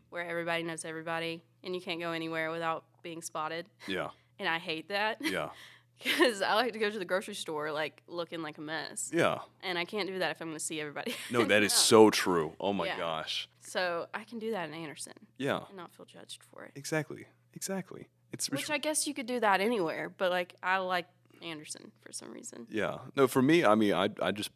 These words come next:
Speaker 2: put my hood up and put my AirPods in and hope nobody speaks to me,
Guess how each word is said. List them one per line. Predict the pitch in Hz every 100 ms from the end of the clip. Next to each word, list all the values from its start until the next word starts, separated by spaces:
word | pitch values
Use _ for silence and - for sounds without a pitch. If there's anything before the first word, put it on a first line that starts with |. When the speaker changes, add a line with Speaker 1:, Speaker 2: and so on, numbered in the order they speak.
| -
Speaker 2:
put | 90
my | 78
hood | 82 85
up | 78 -
and | 76 80 -
put | - 90
my | 82
AirPods | 82 - 78 82
in | 80
and | 78
hope | 95 82
nobody | 95 107 107 90 87
speaks | - - 85 -
to | -
me, | 78 -